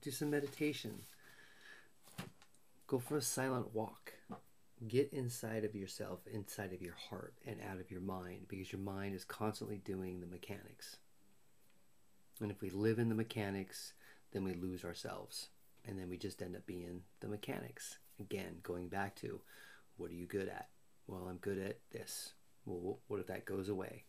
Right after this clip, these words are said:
Well, then I don't have anything. So strip away all of the valuable things that you put value on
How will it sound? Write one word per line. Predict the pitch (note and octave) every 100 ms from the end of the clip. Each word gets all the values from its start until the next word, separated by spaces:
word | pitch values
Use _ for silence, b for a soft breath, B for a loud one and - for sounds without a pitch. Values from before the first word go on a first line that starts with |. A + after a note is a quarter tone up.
| - -
Well, | F2+ F2+ F#2 F#2+ - - -
then | - F2
I |
don't | F#2 G2+
have | B2 B2
anything. | G#2 F#2+ G#2+ G2 - - - - - - - B B B B B B -
So | -
strip | - - - B2
away | C#3 B2+ A2+
all | G#2 G2+ G#2+
of | F#2+
the |
valuable | F2+ F#2 F#2 F#2+ F#2 F2+ F2 F2+ -
things | F#2+ F2+
that | F2+
you | F2+ F2+
put | - G#2+ F#2+
value | F2+ F2 F2 E2+
on | E2 F2